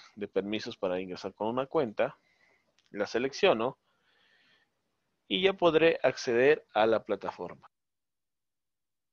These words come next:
Como pueden ver, esta es la interfaz, eh, de inicio de trabajo de Canva, en el cual voy a poder encontrar diferentes zonas. Una zona en los que nos dan recomendaciones,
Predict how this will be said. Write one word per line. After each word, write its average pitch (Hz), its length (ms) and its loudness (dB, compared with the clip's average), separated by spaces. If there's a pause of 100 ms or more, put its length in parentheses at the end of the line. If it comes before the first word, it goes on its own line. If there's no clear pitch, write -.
(3250)
Como 120 200 -4
pueden 170 300 6
ver, 180 260 4 (100)
esta 180 240 -2
es 196 40 -2
la 180 80 -2
interfaz, 151 640 0
eh, 104 320 -4
de 104 80 -8
inicio 131 400 -2
de 107 120 -2
trabajo 104 420 2
de 92 80 -2
Canva, 98 420 -2 (680)
en 143 160 2
el 139 100 0
cual 240 280 2
voy 165 220 4
a 160 60 2
poder 139 340 2
encontrar 135 600 0 (500)
diferentes 123 640 2
zonas. 120 520 0 (600)
Una 135 260 2
zona 135 560 2
en 98 480 -6
los 95 120 -12
que 98 100 -8
nos 101 160 -4
dan 107 140 0
recomendaciones, 104 1080 -4